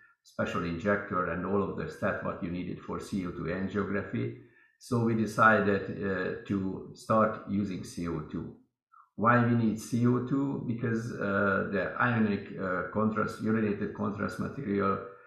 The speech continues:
has, uh, a risk for, uh, renal failure in patients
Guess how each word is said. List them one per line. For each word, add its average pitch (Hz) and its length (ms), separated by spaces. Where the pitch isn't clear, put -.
has, 110 420
uh, 98 680
a 92 80
risk 123 280
for, 107 560
uh, 90 640
renal 104 340
failure 95 320
in 90 160
patients 95 560